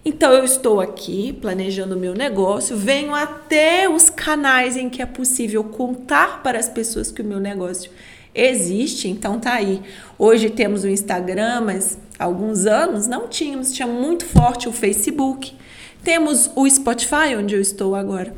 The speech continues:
comunicando publicamente, tem o YouTube, tudo que é rede pública. Você pode ir até lá e contar que o teu negócio existe. O problema é que você não entra assim,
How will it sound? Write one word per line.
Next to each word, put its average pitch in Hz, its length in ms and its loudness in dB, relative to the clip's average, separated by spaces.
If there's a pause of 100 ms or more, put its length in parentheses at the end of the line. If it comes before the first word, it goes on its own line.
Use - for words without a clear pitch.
(100)
comunicando 190 600 -6
publicamente, 277 720 -2
tem 208 240 0
o 226 40 -2
YouTube, 262 420 -4
tudo 453 340 4
que - 100 -2
é 339 80 2
rede 269 380 0
pública. 240 760 -2 (540)
Você 294 260 0
pode 220 360 0
ir 202 40 0
até 233 280 -2
lá 233 580 0 (100)
e 277 80 -4
contar 277 680 -2
que - 80 -6
o - 40 -8
teu 262 160 -4
negócio 262 420 -4
existe. - 520 -6 (680)
O 508 220 8
problema 214 640 6
é 339 340 4 (1500)
que 247 100 -4
você 254 360 0
não 277 200 -6
entra 269 400 -6
assim, 247 380 -6